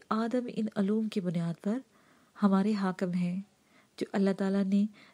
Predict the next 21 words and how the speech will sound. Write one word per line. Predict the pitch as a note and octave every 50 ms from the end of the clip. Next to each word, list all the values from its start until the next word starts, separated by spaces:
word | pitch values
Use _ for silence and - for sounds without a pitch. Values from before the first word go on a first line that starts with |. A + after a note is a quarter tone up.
| _ -
नियाबत | F3 F3 G3+ G#3+ A3 G#3+ A3 A3 -
व | B3 A#3 A3
खिलाफत | G#3+ G3 F#3+ G3 G3+ G3 G#3+ G#3 -
के | - F#3 F3
लिए | E3 F3 E3+ F3 F3 F#3 - _ - - - _ _ -
आदम | G3+ G#3 G#3+ G#3+ A3+ A3
को | G#3+ - G#3
सिखाए | - - F#3 - F3+ F3 F3+ F3+ F3
हैं। | F3+ F3+ F3+ F3+ F#3+ - _ _ _ _ _ _ _ _ _ _ _ _ _ _ _ -
इस | C4+ - -
मौके | A#3 B3 C4 - - C#4
पर | - G3+ F#3+ F#3 G#3 - - - - - - - -
जिन्नात | - - A#3 A3 A3+ A#3+ B3 B3+ -
के | - - A3+
दो | F3+ F#3+ G#3 G#3
गिरोह | F3 G3 F#3 F#3 E3+
बन | E3+ F3+ E3 F3
गए। | E3+ F#3+ F#3+ - F#3+ F#3+ F3+ - _ _ _ _ _ _ _ _ _ _ _ _ _ _ _ _ _ _
एक | G#3+ G3 F3 E3
गिरोह | F3+ G3 G#3 G#3 A3
ने | A3 A3+ A3+ A3+